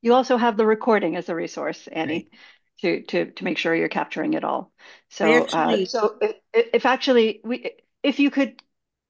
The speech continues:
Speaker 1: if, if instead of us putting something in writing, if you could count on the recording as a documentation, that would be great. Um, just because, uh, you're gonna have to make minutes anyways, and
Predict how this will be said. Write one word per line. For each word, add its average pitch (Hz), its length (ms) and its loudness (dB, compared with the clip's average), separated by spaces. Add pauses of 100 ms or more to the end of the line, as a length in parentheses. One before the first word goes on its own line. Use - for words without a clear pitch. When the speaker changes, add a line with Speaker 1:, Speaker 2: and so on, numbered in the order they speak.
(120)
Speaker 1:
if, 214 160 -4 (120)
if 233 260 -2
instead 233 400 2
of 233 200 2
us 214 260 0
putting 220 340 -6
something 202 260 -6
in 196 120 -2
writing, 190 320 2
if 185 140 -4
you 196 80 -4
could - 240 -4
count 202 360 0
on 185 120 0
the 170 120 -2
recording 175 760 -4
as 170 180 -4
a 175 100 0
documentation, 170 800 -2
that 165 140 -2
would 151 100 -8
be 170 100 -8
great. - 460 -8 (380)
Um, - 440 -2
just - 280 -8 (180)
because, 165 640 -4
uh, 156 340 -2 (1040)
you're 175 120 0
gonna 175 120 2
have 160 100 0
to 156 60 -4
make 165 180 2
minutes 160 260 -2
anyways, 165 480 2
and 165 400 -4